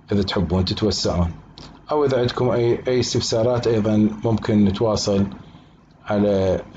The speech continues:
ال-، الميديا المتوفرة. في البداية راح نتكلم عن مواضيع عامة بالكروماتوغرافي. عرفنا أنه الكروماتوغرافي is a powerful tool، هو أداة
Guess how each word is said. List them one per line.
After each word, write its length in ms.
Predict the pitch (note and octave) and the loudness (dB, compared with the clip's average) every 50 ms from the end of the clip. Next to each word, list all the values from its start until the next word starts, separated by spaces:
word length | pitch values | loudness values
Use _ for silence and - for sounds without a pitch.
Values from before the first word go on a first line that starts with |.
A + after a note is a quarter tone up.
| - | -4
ال-، 640 | F#2 F#2 F#2 F#2 F2 F2 F2 D#2+ C#2+ B1+ B1 G1+ G1+ - - - - - - - | -2 0 0 2 2 2 2 0 0 0 -2 -4 -6 -8 -12 -18 -20 -10 -4 0
الميديا 480 | A2 G#2+ A2 A2+ A#2+ B2 A#2 B2 C3 B2+ | 2 2 2 2 2 2 2 2 2 2
المتوفرة. 760 | A#2+ G#2+ - - G2+ F2+ D#2+ - - E2+ D2+ E2+ F2+ F2 - - - - - - - - - - - - - - - _ - - - - _ - - - - - - - - _ - - _ _ _ _ - - _ - - - | 2 2 0 0 0 -2 -2 -2 -2 -2 0 0 -2 -2 -6 -10 -18 -20 -20 -20 -20 -20 -20 -20 -20 -20 -20 -20 -20 _ -20 -20 -20 -20 _ -16 -14 -14 -16 -16 -18 -20 -20 _ -20 -20 _ _ _ _ -20 -20 _ -18 -10 -6
في 120 | - E3 | -4 -2
البداية 640 | E3+ D#3 D3+ C3+ B2 C3 B2+ B2 B2 B2 B2+ C3+ C#3 | 0 0 0 0 0 0 0 0 0 2 0 0 0
راح 180 | C3 A#2+ A#2 B2+ | 0 0 0 0
نتكلم 520 | A#2+ B2 - - C#3 B2+ B2+ A#2+ A2+ G#2+ | -2 -2 -2 -2 0 0 2 2 0 0
عن 380 | - G#2 G#2+ G#2+ G#2+ G#2+ G#2+ G#2 - - - - - - - - - - - - - - - - - - | 0 0 0 0 2 2 0 0 -2 -4 -14 -16 -18 -20 -20 -20 -20 -20 -18 -16 -18 -18 -20 -20 -10 -4
مواضيع 520 | A#2 A#2+ B2+ B2+ B2 B2 C3+ C3 A2 - A2+ | -2 0 0 2 2 0 0 0 0 0 -2
عامة 300 | B2 B2+ A#2+ A2+ G#2 G2 | -2 0 0 0 2 2
بالكروماتوغرافي. 1080 | F#2 G2+ F#2 F#2 - A2+ G#2 G2+ F#2+ G2+ B2+ B2 B2 B2+ C3 B2 - D3 D3+ E3 E3+ E3 - - - - - - - - - - - - - - - | 2 0 0 0 0 0 0 0 0 0 0 0 0 0 -2 -2 -2 0 0 0 -2 -4 -8 -16 -20 -20 -20 -20 -20 -20 -20 -20 -20 -20 -12 -6 -4
عرفنا 300 | C#3 D3+ - D3+ C#3 C3+ | -4 -2 -2 -2 -2 0
أنه 180 | C3 B2+ B2 | 0 0 0
الكروماتوغرافي 1040 | B2 B2 B2 - C3 C3 B2 A#2+ A#2+ C#3 C#3 C3+ B2+ B2+ A#2 - - C3+ C#3 C#3 C3 | 0 0 0 0 0 0 0 0 0 0 0 0 0 0 0 0 -2 0 0 0 0
is 40 | A2+ | 0
a 100 | A#2 G#2+ | -2 -2
powerful 600 | G2 - C3+ C3+ C#3 C#3+ C#3 A#2+ - D3 C#3+ C3+ B2+ - - | -2 -2 -2 0 0 0 0 0 0 -2 -2 -2 -2 -2 -2
tool، 340 | D3 D3 D#3 E3+ F3 D3+ C3 | 0 0 2 2 2 2 2
هو 160 | B2 A#2 G#2+ | 2 2 2
أداة 640 | G2+ A#2 A2 A2+ B2+ B2+ B2+ C3 C3 C3+ C#3 C#3 | 2 2 2 2 2 2 2 2 2 0 0 -2